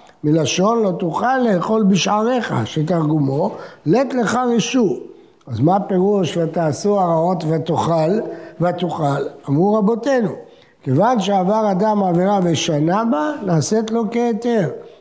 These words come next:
אמרו רבותינו זיכרונם לברכה, על איש שעבר עבירה ושנה בה, כי מכאן ואילך, אם יחשוב לעשות העבירה, ונאנס ולא עשה,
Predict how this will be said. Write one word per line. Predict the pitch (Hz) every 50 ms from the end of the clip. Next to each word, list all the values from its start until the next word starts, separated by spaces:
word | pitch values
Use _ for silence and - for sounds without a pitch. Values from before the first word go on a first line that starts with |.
| - _ - 139
אמרו | 127 135 170 214 240 240 233
רבותינו | 202 190 185 175 202 202 214 214 208
זיכרונם | 180 180 - - 170 175 185 185 190 190 175
לברכה, | 165 156 139 - - 117 123 113 113 - - - - - - -
על | 135 127 135
איש | 156 190 233 277 269 220 185 -
שעבר | 202 175 165 160 175 214 233 226 214
עבירה | 196 180 175 180 202 220 220
ושנה | 185 165 143 - - 170 156 151 180 233 277 339 302 262
בה, | 220 196 202 - - - - - - -
כי | 139
מכאן | 123 131 131 135 190 214 240 240 220
ואילך, | 220 226 247 277 285 269 240 220 202 196 175
אם | 165 165
יחשוב | 160 147 - - - 233 262 294 302
לעשות | 277 247 226 202 160 - 190 175 160 160 165
העבירה, | 147 135 139 135 123 120 - 113 101 - - - - - - -
ונאנס | 143 147 151 160 156 151 151 165 208 262 277 269 226 165 - - 143
ולא | 143 147 160 202 262 302 330 330
עשה, | 277 - - 220 196 185 190 180